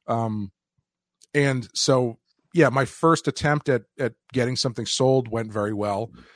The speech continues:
And, uh, after that, I, um, I was, uh, I was back at home looking for freelance art jobs. And so this was, like, two thousand six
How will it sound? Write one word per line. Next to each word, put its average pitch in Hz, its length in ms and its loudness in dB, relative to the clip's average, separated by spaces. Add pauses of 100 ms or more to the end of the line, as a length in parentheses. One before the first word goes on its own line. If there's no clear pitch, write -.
(260)
And, 123 340 -4
uh, 113 360 0 (840)
after 156 280 4
that, 165 420 6
I, 131 160 4 (180)
um, 113 460 -2 (880)
I 131 280 6
was, 120 560 -2
uh, 110 300 0
I 120 60 -2
was 120 120 0
back 139 240 2
at 151 60 0
home 131 460 0 (880)
looking 127 300 -2
for 113 320 -2 (360)
freelance 131 460 -2
art 113 180 0
jobs. 98 400 -6
And 104 140 -12
so 123 120 -6
this 123 180 -4
was, 123 140 -6
like, 110 160 -4
two 127 140 -8
thousand 98 340 -4
six - 680 -6